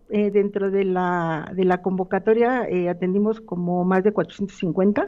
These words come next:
ajá, y de los cuales, pues, eh, doce fueron los favorecidos, ganadores. Eh, aquí en nuestra, en nuestro sitio de proyectos nube punto tin punto unam punto m x,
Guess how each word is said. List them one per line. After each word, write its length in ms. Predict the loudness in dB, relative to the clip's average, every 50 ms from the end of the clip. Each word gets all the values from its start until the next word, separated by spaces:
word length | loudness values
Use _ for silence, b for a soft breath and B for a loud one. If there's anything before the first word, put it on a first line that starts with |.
| B B B B B B B B B B -4
ajá, 360 | -2 0 0 2 0 0 0 -2
y 100 | -2 0 2
de 120 | 2 4
los 200 | 2 2 0 0
cuales, 440 | 0 0 2 2 4 4 2 2 0
pues, 320 | -6 -8 -6 -6 -6 -8 -10 -8
eh, 320 | -4 -2 0 0 0 0 0
doce 440 | 2 4 4 2 2 0 -4 -6 -6
fueron 300 | -4 -6 -4 -4 -4 -6
los 120 | -6 -8
favorecidos, 840 | -8 -8 -8 -6 -6 -6 -6 -6 -4 -6 -2 -2 -2 -4 -4 -14 -20 B B B B B B B B B B -2
ganadores. 760 | 0 2 2 4 2 4 4 4 4 4 2 0 -2 -6 -8 -6
Eh, 220 | -4 -2 0 0
aquí 260 | 0 -2 0 0 0
en 60 | 2
nuestra, 580 | 2 2 0 -2 -2 -4 -2 0 0 0 -2 -2
en 100 | 0 2
nuestro 280 | 2 2 4 4 2 2
sitio 540 | 4 2 2 2 2 2 2 2 2 2 0
de 240 | -2 -4 -4 -4 -6
proyectos 580 | -6 -6 -6 -2 -2 -2 -4 -2 -4 -2 0
nube 420 | 2 2 2 4 4 4 4 2 2
punto 340 | -2 -4 -6 -4 -4 -6 -6
tin 260 | -4 -4 -2 -2 -4
punto 300 | -4 -4 -6 -2 0 2
unam 260 | 2 4 2 2 0
punto 280 | 0 0 -2 2 4 4
m 220 | 6 6 6 6 4
x, 420 | 4 4 2 2 2 2 -10 -20